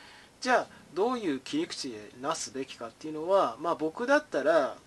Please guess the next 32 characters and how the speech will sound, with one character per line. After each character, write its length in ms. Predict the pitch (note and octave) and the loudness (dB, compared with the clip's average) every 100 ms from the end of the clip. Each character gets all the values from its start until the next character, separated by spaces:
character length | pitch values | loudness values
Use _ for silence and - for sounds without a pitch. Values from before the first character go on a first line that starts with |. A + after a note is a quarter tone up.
| - | -6
ま 120 | G3 | -4
あ、 40 | |
結 180 | F3+ F#3 | -2 -4
局 160 | G#3 G3 | -6 -4
僕 440 | F3 F3 G3+ G3+ | -2 -2 -4 -4
の 240 | G3 F#3 E3+ | -2 -4 -2
が 140 | F3 | -4
働 440 | - D#3+ E3+ E3 | -2 -2 0 -2
く 460 | - D#3+ D#3 D#3 D3+ - - | -2 0 2 2 0 -2 0
思 400 | D3+ D3+ D3 C#3+ | 2 4 2 0
考 60 | |
そ 160 | - D3 | -2 -4
の 100 | D3 | -2
も 100 | D#3 | -2
の 120 | D#3+ | -2
で 120 | C3 | -2
す 80 | - | -6
け 80 | A2 | -14
ど 100 | G#2+ | -16
も、 400 | D#3 G3+ D3+ G#2+ - - - - - - - - - - | -4 -2 -2 -4 -12 -20 -20 -20 -20 -18 -16 -18 -18 -12
皆 220 | F3+ F3+ G3+ | -2 2 4
さ 220 | G#3+ F3 | 6 4
ん 80 | D3+ | 2
も 200 | D#3+ D3+ | 2 2
よ 200 | D3 F3 | 2 2
く 140 | E3+ | -2
ご 140 | C3+ C3+ | -2 0
存 240 | D3+ D#3+ | 0 0
知 60 | B2+ | -4
の 80 | A#2+ | -8
通 200 | A#2+ | -8
り、 120 | A#2 | -8